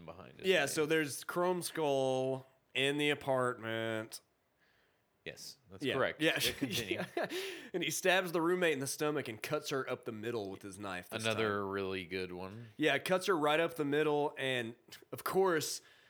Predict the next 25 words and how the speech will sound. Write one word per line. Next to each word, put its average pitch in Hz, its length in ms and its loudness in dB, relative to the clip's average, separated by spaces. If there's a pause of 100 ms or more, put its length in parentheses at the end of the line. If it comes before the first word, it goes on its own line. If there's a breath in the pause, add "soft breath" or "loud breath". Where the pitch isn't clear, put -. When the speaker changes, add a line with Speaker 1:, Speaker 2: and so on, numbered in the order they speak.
(260 soft breath)
Speaker 2:
when 139 120 0
he 139 80 2
gets 143 400 0
to 143 140 -2
her 131 120 0
breast 131 500 0
area, 113 520 0
it 117 80 -6
lifts 123 360 -2
her 120 180 -2
shirt 120 400 -2
up. 98 340 -6 (360)
So - 160 -4
you 113 120 0
get 120 140 0
some 90 140 -2
Speaker 1:
Hell 95 500 -2
yeah, 87 420 -2
Speaker 2:
get 127 160 0
some, 101 160 2
Speaker 1:
titties. - 320 0 (200)
Speaker 2:
<laughs> 247 100 0
get 185 100 2
some 190 260 -2
titties 160 600 0